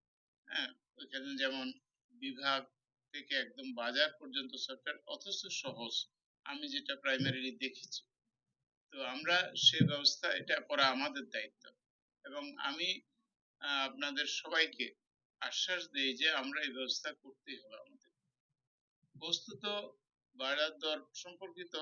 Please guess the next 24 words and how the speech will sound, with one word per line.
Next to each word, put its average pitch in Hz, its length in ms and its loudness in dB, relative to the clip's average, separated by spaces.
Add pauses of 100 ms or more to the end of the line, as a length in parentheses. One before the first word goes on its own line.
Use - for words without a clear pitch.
(180)
আরো 160 300 0
দু 277 380 -4
চারটা - 380 2
সফটওয়্যার 135 560 -2 (280)
আছে - 360 -6 (720)
এবং, 165 240 -4 (680)
আহ, 131 280 -2 (120)
particularly 175 640 2
কিছু 175 240 -4
সরকারি 143 480 -4
প্রতিষ্ঠানের 135 720 -4 (680)
বা 135 140 -2
কৃষি - 400 -8
বিপণনের 127 640 -2 (640)
কিছু - 200 -10
সফটওয়্যার 135 520 -6 (120)
আছে, - 320 -8 (1160)
ওগুলো 208 400 -4 (100)
প্যারালাল 143 380 8
চলবে, 135 320 -4
ওগুলোর 151 300 -2
সাথে 196 260 2
আমাদের 165 340 4
কোনো 175 260 -12